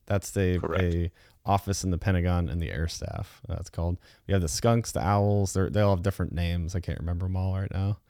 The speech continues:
Speaker 2: All some kind of barnyard animals, yes.
Speaker 1: Yeah, they're all barnyard animals. It's, uh, some naming convention holdover, holdover from, uh, way back when. So interesting fun fact about Stryker, he's the only person I know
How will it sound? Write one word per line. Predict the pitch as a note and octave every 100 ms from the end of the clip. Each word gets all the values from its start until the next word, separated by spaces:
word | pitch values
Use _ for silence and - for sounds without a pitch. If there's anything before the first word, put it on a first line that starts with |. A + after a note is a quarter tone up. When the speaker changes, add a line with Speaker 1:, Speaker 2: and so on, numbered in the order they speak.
| -
Speaker 2:
All | A2+
some | - A2+
kind | B2 A2
of | G2
barnyard | - A2+ A2+ A2 G#2
animals, | G#2 G2+ G2 F#2 - - -
yes. | G2+ F2+
Speaker 1:
Yeah, | G#2+
they're | G2 G#2+
all | G#2+
barnyard | F#2 G#2+ G#2 G2 F#2+
animals. | F#2+ F2+ F2 F2
It's, | F2+ -
uh, | F2+ F2
some | E2+ G#2+ G2 E2+
naming | A2 G2+ G2+ G2
convention | F#2+ F2 F#2 F2 F2+
holdover, | F#2 E2+ F#2 - -
holdover | G2 F#2+ E2+ F2
from, | F2 E2+
uh, | E2+
way | G2 F#2
back | D#2+ F2
when. | F2 E2+ -
So | -
interesting | - E3+ D#3+ - C#3+ B2+
fun | - C#3
fact | B2 A#2 B2
about | A2 G#2
Stryker, | - A2+ B2 - F2 E2+ - - _
he's | - A#2
the | B2
only | C3 D3
person | C3+ C#3+ - B2
I | G#2
know | G2 A2 F#2+ E2+ F#2